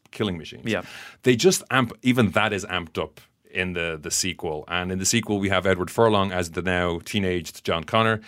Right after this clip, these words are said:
Speaker 1: He's kinda separated his mom, from his mom because she's been telling everybody that nuclear fire is gonna rain down in August of nineteen ninety-seven. So people are, admittedly think she's a bit mad. And,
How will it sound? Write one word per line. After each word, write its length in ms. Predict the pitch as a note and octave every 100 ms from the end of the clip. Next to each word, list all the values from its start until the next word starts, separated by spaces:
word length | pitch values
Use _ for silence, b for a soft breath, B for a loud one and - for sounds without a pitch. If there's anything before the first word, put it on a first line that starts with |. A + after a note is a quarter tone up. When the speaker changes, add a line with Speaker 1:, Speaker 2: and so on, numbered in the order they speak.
| B B B
Speaker 1:
He's 200 | A2 G#2
kinda 180 | C#3+ C#3+
separated 360 | C#3+ C3 B2
his 100 | A2+
mom, 240 | A2+ A#2+ A#2
from 160 | A2
his 100 | G2+
mom 200 | G2+ A2
because 200 | A#2 A2
she's 160 | - F3+
been 120 | G#3
telling 320 | - F#3+ F3
everybody 420 | C3 A2 F#2+ F#2+
that 140 | F2+ F#2
nuclear 320 | G#2 G#2 G2+
fire 240 | A2 A2
is 80 | G2
gonna 160 | G2 F#2+
rain 200 | G2 F#2+
down 200 | G2+ G2+
in 80 | F#2
August 400 | A2 E2 D#2 -
of 100 | F2
nineteen 220 | F2+ F#2
ninety-seven. 480 | A2 G2+ B2+ G#2+ E2+
So 140 | -
people 320 | G2+ A#2+ A#2
are, 180 | A2+ A2+ - - -
admittedly 380 | C3+ D3 C#3 A#2
think 180 | A#2
she's 140 | G#2 F2+
a 60 |
bit 160 | F2+ E2+
mad. 240 | D#2+ - - B B B B B B
And, 400 | A#2 A#2+ A#2 A#2+